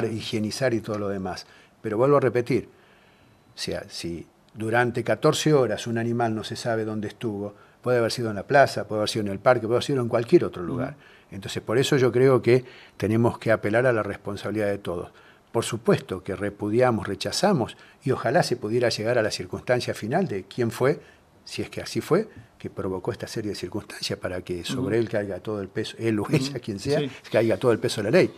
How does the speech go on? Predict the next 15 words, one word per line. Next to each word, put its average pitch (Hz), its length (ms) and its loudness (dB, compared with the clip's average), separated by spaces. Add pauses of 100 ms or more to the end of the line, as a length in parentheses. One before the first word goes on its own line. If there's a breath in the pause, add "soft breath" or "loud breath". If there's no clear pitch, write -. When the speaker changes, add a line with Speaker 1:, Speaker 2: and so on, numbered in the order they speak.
(120)
Speaker 2:
Ujú. 123 340 -10
Speaker 1:
Pero 104 240 0
digo, 110 320 4 (460 loud breath)
también 135 260 8
tenemos 160 320 8
que 131 80 4
asumir 135 340 2
con 139 160 2
responsabilidad 123 680 4
cada 127 220 8
uno 123 160 2
de 113 40 0
nuestras 107 300 -2
acciones, 87 480 -6
¿no? 98 160 -10